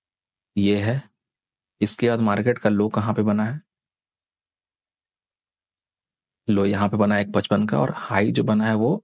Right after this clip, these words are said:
एक दो पन्द्रह कैंडल बना है। दोनों को मैं मार्क कर देता हूँ।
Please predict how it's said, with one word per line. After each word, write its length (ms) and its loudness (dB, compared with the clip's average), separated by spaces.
एक 180 0
दो 160 2
पन्द्रह 300 -2
कैंडल 280 -6
बना 180 -10
है। 80 -12
दोनों 220 -4
को 140 -8
मैं 80 -2
मार्क 180 -8
कर 160 -12
देता 240 -20
हूँ। 80 -20